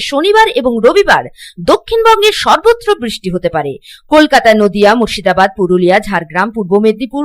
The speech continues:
উত্তর চব্বিশ পরগনা, দক্ষিণ চব্বিশ পরগনা, হাওড়া এবং হুগলিতে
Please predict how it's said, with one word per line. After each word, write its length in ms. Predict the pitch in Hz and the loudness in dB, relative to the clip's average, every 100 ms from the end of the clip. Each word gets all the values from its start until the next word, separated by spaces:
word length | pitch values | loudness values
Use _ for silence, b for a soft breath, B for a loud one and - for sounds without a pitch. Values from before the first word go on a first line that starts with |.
| 311 | -8
উত্তর 280 | 294 - 370 | -10 -4 -4
চব্বিশ 300 | 359 311 349 | -2 -4 -4
পরগনা, 380 | 349 349 349 359 359 b b | -2 -2 0 -2 -4 b b
দক্ষিণ 360 | 196 494 - 415 | 0 0 -2 -2
চব্বিশ 280 | 233 190 - | -2 -4 -6
পরগনা, 340 | 185 175 202 240 - | -6 -2 -2 -2 0
হাওড়া 340 | 165 160 190 - | 0 2 0 -2
এবং 240 | 349 427 370 | -2 0 0
হুগলিতে 420 | 311 254 190 | -2 -4 -4